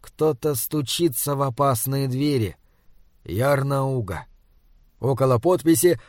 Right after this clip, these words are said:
автор нарисовал перо в круге. «Странная погода, не правда ли?» произнёс сухой голос. «И тем не менее, такая приятная для прогулки по стене».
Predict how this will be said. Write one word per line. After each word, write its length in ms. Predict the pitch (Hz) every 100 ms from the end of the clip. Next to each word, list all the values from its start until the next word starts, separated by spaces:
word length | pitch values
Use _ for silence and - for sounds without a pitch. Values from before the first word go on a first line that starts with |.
| -
автор 400 | 160 165 - 160
нарисовал 580 | 160 156 123 156 165 156
перо 320 | 156 156 156
в 80 | 123
круге. 460 | 135 135 104 90 - _ - - - _ _
«Странная 1080 | - - - 156 202 202 196 180 170 165 156
погода, 840 | 120 151 139 175 185 131 107 101
не 200 | 117 151
правда 640 | 127 131 175 175 87 - 90
ли?» 400 | 71 58 - - _ - - _
произнёс 580 | - 127 135 117 156 151
сухой 400 | - 147 160 156
голос. 440 | 143 139 117 - - _ - - - -
«И 160 | 165 156
тем 320 | - 165 175
не 140 | 165
менее, 580 | 147 156 196 190 185 165 - _ _ _
такая 420 | 120 113 226 208
приятная 880 | - 196 185 165 208 139 - 156 151
для 240 | 139 170
прогулки 800 | 123 143 143 135 170 135 113 139
по 180 | 117 135
стене». 760 | - - 123 117 117 117 110